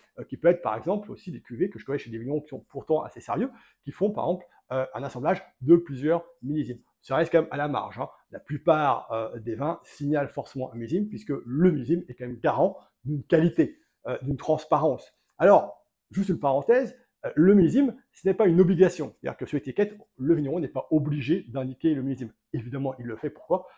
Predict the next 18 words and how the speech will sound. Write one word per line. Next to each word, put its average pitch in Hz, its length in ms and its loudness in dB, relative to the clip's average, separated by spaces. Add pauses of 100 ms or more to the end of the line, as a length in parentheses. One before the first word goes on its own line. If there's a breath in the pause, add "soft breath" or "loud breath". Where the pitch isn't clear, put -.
(200 loud breath)
Parce - 160 -18
que 143 80 -10
c'est 131 180 -14
gage 120 300 -4
de 117 80 -10
qualité 110 440 -8 (200 soft breath)
et 151 80 -4
de 135 60 -4
transparence, 113 500 -8
et 107 60 -16
c'est 123 140 -16
toujours 123 240 -14
mieux 117 240 -10 (200 soft breath)
d'avoir 127 440 -6
une 139 100 -6
bouteille 123 280 -14
de 101 80 -14
vin 104 160 -12